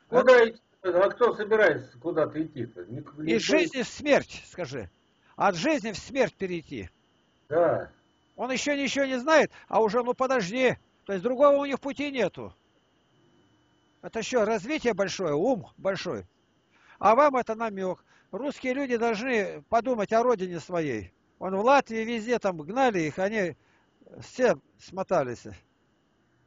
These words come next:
Speaker 1: О родине. Было бы куда на родине-то? Пойдешь и не знаешь куда.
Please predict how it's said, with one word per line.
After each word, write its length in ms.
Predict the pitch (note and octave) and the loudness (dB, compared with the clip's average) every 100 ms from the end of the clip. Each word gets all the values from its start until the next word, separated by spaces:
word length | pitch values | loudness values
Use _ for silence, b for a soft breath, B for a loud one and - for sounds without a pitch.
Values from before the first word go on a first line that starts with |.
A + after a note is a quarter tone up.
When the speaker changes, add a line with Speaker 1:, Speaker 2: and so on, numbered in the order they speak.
| _ _ _ _ - | _ _ _ _ -14
Speaker 1:
О 160 | C#3+ | -8
родине. 440 | C#3+ B2+ A#2 G2+ A2+ | -4 -4 -4 -10 -6
Было 300 | C#3 F#3 D#3+ | 4 6 6
бы 100 | - | 0
куда 500 | E3+ D#3+ C#3 G2+ F2 _ _ _ _ _ | -8 -2 -2 -2 -6 _ _ _ _ _
на 180 | G#2 G#2+ | -12 -10
родине-то? 540 | G#2 F2+ F2+ F2 G2 | -10 -10 -12 -14 -18
Пойдешь 460 | - C3 C#3 F3 - | -2 -2 4 2 2
и 40 | C3+ | -8
не 160 | B2+ | -8
знаешь 320 | A#2 B2+ A2+ | -6 -4 -6
куда. 400 | - A#2 G2+ F2 | -8 -8 -6 -8